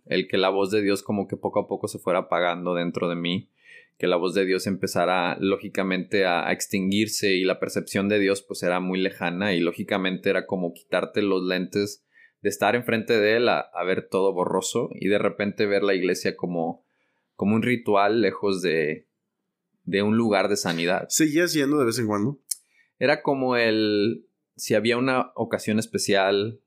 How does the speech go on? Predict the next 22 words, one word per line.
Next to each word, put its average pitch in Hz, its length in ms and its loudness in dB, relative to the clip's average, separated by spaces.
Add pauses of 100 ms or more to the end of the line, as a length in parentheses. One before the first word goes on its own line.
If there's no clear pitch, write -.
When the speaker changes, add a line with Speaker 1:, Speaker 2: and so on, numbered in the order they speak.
(280)
Speaker 1:
si 92 560 2
Speaker 2:
Ok. 87 60 4
Speaker 1:
había, 92 760 2
este, 85 440 -4
una 87 160 -2
boda, 104 640 0
si - 160 -6
había, 90 480 0
este, - 880 -4
por - 100 -4
ejemplo, 98 240 -2
en 95 100 -2
ese 92 240 -2
lapso 98 440 0
mis 95 180 -4
abuelos 87 400 0
cumplieron 87 640 -4 (300)
años 90 280 0
de 87 120 -4
casados, 98 840 0
o - 60 -14
sea, 87 400 -2